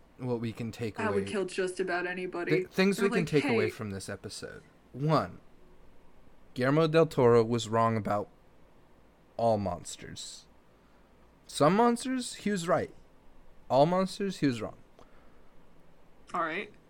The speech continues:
Speaker 1: Hammers are just a modern mace. Um, and will
Speaker 2: Accurate.
Speaker 1: still kill things.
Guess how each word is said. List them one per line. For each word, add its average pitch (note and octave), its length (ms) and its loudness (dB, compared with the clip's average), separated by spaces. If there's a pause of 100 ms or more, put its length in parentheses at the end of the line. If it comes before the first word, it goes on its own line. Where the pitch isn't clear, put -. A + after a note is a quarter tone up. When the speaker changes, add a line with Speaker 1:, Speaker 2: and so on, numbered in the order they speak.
(140)
Speaker 1:
Hammers B2+ 460 0
are C3 460 4 (240)
just A#2 240 -4
a A2+ 40 0
modern G2+ 400 2
mace. - 600 -4 (1500)
Um, F#2+ 360 -6 (280)
and A2 240 -2
will G#2+ 80 0
Speaker 2:
Accurate. C#3+ 160 -2
Speaker 1:
still G#2 140 -6
kill A#2+ 240 2
things. - 640 -12